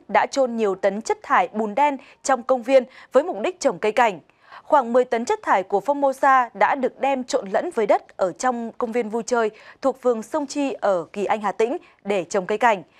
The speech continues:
Phòng Tài nguyên và Môi trường thị xã Kỳ Anh, Hà Tĩnh cho biết, đơn vị đang tiến hành bốc dỡ khoảng mười tấn chất thải bùn đen của Formosa được chôn trong công ty, trong công viên ở tại tổ dân phố Hưng Thịnh.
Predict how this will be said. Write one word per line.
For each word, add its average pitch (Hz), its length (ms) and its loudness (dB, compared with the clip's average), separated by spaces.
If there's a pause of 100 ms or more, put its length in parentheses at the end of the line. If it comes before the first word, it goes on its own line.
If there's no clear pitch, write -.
(320)
Phòng 285 180 0
Tài 269 120 0
nguyên 320 160 -4
và 269 80 -6
Môi 285 180 -2
trường 233 280 0
thị 214 200 -10
xã 208 120 2
Kỳ 269 180 -2
Anh, 220 160 0
Hà 208 120 -2
Tĩnh 220 240 -4
cho 262 120 -2
biết, 277 220 0 (260)
đơn 233 180 0
vị 220 160 -6
đang 220 140 -2
tiến 214 200 -6
hành 208 280 -2
bốc 311 200 0
dỡ 247 180 4
khoảng 190 340 0
mười 208 160 0
tấn 214 260 -2
chất 440 180 -6
thải 208 180 0
bùn 202 220 -6
đen 269 200 -2
của 190 140 -6
Formosa 233 520 2 (320)
được 233 200 -2
chôn 330 260 -2
trong 294 180 -4
công 262 160 -2
ty, 254 300 -2 (260)
trong 254 120 -4
công 247 160 -2
viên 233 200 0
ở 170 120 -2
tại 185 200 -2
tổ 185 160 -4
dân 214 200 -4
phố 196 300 0
Hưng 285 200 -2
Thịnh. 277 200 -2